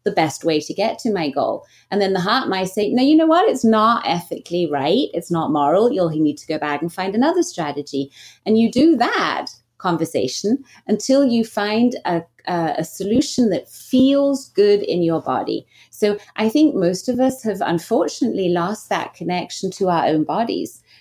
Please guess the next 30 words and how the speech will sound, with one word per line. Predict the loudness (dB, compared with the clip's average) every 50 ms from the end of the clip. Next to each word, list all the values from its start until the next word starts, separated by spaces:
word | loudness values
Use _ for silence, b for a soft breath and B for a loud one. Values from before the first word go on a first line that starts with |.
| b b 0
We, | 2 4 4 4 2 2
we | 2 2 0 0
sometimes | 0 0 0 0 2 0 -2 -2 -2 -4
make | -4 -2 -2 -4 -4 -8 _ _ -8
our | -4 -4 -4 -2
bodies | -2 0 0 2 2 0 0 -2 -4
just | -8 -10 -10 -10 -10 -6
do | -4 -2 0
whatever | 2 2 0 0 0
it | 0 0
needs | 2 0 0 -2 -4
to | -8
do. | -4 -2 0 0
We | 0 0
see | 2 2 4
it | 4
as | 4 2
a | 2 0
machine, | 0 -2 -2 -4 -4 -2 -2 -2 -4 -6 -10 -14 _ _ _ _ _ _ _ -2
but | 0 0 2
we've | 2 2 0 0
forgotten | -4 -6 -2 -2 0 -2 -2 0 2 2 2 2
that | 2 0
our | -2 -2 -2
body | 0 0 0 0 0 -2
has | -2 -2 -4 -4 -4
its | -6 -6 -6
own | -4 -2 0 0 0 0
wisdom | 0 -2 -2 -4 -6 -6 -4 -4 -4 -6
too. | -4 -4 -2 -2 -4 -4 -8